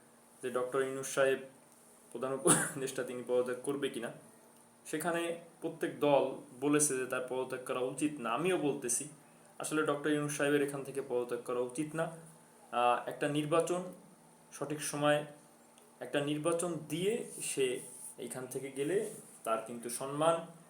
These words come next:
এটা থাকবে। পদত্যাগ কোনো সমাধান হতে পারে না, পরিষ্কার কথা। এবং, আহ, একটা ব্যাপার হতে পারে যে কিছু কিছু রদ বদল হতে পারে, যেমন পুঁজি বাজারটা ধ্বংস হয়ে গেছে,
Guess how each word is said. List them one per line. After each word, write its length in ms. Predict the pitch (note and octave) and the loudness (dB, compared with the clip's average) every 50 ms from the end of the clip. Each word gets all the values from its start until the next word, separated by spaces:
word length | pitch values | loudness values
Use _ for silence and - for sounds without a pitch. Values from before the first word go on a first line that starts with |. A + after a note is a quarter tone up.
| - - - - - - - - - - - - - - - - - - - - | -20 -20 -20 -20 -20 -20 -20 -20 -20 -20 -20 -20 -20 -20 -20 -20 -20 -20 -16 -10
এটা 180 | - C3 C3+ C#3 | -4 0 2 2
থাকবে। 380 | C#3 - - D#3 - A#2 A#2+ A2+ - - | 4 6 4 4 4 2 -4 -4 -2 0
পদত্যাগ 400 | C#3 D3 D3 D3+ D3+ E3+ E3 E3 - - - - - | 0 0 0 0 2 2 2 2 0 -4 -12 -14 -10
কোনো 160 | - C#3+ C#3+ | -6 -4 -2
সমাধান 480 | C3+ - - C3 C3+ C3 C3 C3 B2 B2+ B2+ - | -2 -2 -2 0 0 0 0 0 -2 -4 -6 -8
হতে 240 | - A#2+ - - A#2+ A#2 - | -8 -8 -6 -6 -8 -6 0
পারে 220 | - B2 A#2+ A#2 - | 2 4 4 4 2
না, 100 | - - - - - - - - - - - - - - | -4 -10 -14 -18 -20 -20 -20 -20 -20 -20 -20 -20 -14 -6
পরিষ্কার 400 | - C#3+ D3 D3 - - E3 E3 | 0 0 0 0 2 2 2 2
কথা। 340 | E3 D#3+ D#3 E3 F3 F3+ F3 - - - - - - - - - - - - | 2 2 2 2 2 0 0 -2 -12 -16 -20 -20 -20 -20 -20 -20 -20 -10 -2
এবং, 420 | - F3+ G3 G#3 E3+ D#3 D#3 E3+ - - - - - - - - - - - - - - | 2 8 10 10 10 10 6 2 -2 -8 -14 -18 -20 -20 -20 -20 -20 -20 -20 -20 -12 -2
আহ, 460 | - C3+ C#3 C3+ C3+ C3 - - - | 2 4 6 8 8 6 6 6 4
একটা 180 | F#3 F3+ - A3+ | 2 4 6 6
ব্যাপার 260 | G3+ G#3+ - A3+ A3 | 6 6 8 6 6
হতে 220 | F3+ F#3 - - F3+ | 6 6 4 2 4
পারে 380 | - C#3 B2 C3+ D3 - - - - - | 4 4 4 4 2 0 -2 -8 -12 -12
যে 180 | D3+ C#3+ D3+ D3+ | -8 -4 -2 -2
কিছু 280 | D3+ D3+ - - - G#3 | 2 8 10 10 10 10
কিছু 220 | G3 - G#3+ F3 | 8 8 8 10
রদ 320 | D3+ - G3 F#3+ - - | 12 10 10 10 8 6
বদল 220 | F3+ E3+ E3 D#3+ D3 | 6 6 6 4 4
হতে 200 | C#3+ C#3+ D3 D3 | 4 2 0 2
পারে, 260 | C#3 C3+ C3 C3 C3 | 2 2 4 2 2
যেমন 260 | C3+ C#3 C#3 C#3+ C#3 C#3 | 2 0 0 -2 -4 -2
পুঁজি 200 | - D3 D3 D3+ | 0 2 2 4
বাজারটা 400 | D3 D3 C#3 C#3 C#3 C#3+ - C#3 | 4 4 4 4 4 2 2 0
ধ্বংস 280 | C3 C3+ C#3 C#3 C#3 - | 0 0 0 -2 0 0
হয়ে 300 | D3 C3+ C#3 C3+ C3 C3+ | 2 2 4 4 4 4
গেছে, 320 | B2 C3+ C3 - C3 - | 4 6 6 6 4 2